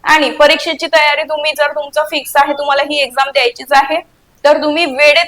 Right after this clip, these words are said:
ती परीक्षेची तयारी सुरू करा, म्हणजे तुमचा अभ्यास हा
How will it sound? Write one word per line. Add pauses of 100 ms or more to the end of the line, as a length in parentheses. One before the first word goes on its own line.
ती
परीक्षेची
तयारी
सुरू
करा, (260)
म्हणजे
तुमचा (160)
अभ्यास
हा